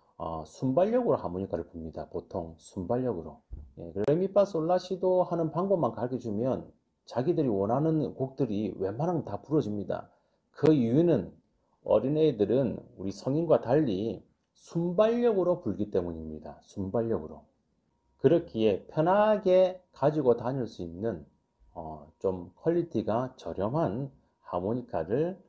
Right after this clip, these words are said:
어, 구입하시는 게 낫겠죠. 대부분 학생들이 쓰는 하모니카의 가격대는,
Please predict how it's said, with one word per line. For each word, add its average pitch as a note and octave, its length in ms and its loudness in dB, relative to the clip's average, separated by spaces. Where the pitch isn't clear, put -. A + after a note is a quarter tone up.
어, D#2+ 260 -8
구입하시는 B2+ 520 -2
게 - 20 -6
낫겠죠. F2 600 -4
대부분 B2+ 480 2
학생들이 D3+ 720 0
쓰는 C#3+ 280 -4
하모니카의 G#2+ 1000 -4
가격대는, F#2 840 -4